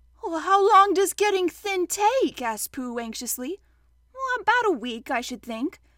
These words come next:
"But I can't stay here for a week." "You can stay here all right, silly old bear. It's getting you out which is so difficult." "Oh, we'll read to you," said Rabbit cheerfully,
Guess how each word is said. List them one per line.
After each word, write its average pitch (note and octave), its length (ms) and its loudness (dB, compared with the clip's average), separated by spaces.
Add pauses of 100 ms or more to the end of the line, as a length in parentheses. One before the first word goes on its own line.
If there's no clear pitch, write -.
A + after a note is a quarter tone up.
(320)
"But D5+ 100 2
I D5+ 200 6
can't G#4+ 280 4
stay G4+ 260 4
here G4 260 4
for F4+ 240 0
a D4+ 80 4
week." F#4+ 760 -2 (380)
"You D4 160 2
can E4 240 0
stay C#4+ 760 -2
here A#3 240 -8
all B3+ 280 -2
right, A3+ 480 -4
silly G3 440 -10
old F#3+ 300 -14
bear. F#3 400 -16 (380)
It's - 160 -4
getting D#4+ 280 2
you D4+ 220 0
out D#4+ 320 -4
which A#3 220 -12
is A3 80 -12
so G#3+ 320 -12
difficult." - 640 -16 (680)
"Oh, D4+ 200 0
we'll G4+ 260 6
read C4+ 300 0
to G#3 120 -10
you," G3+ 300 -6
said A3 340 -4
Rabbit G3+ 280 -12
cheerfully, A#3 520 -10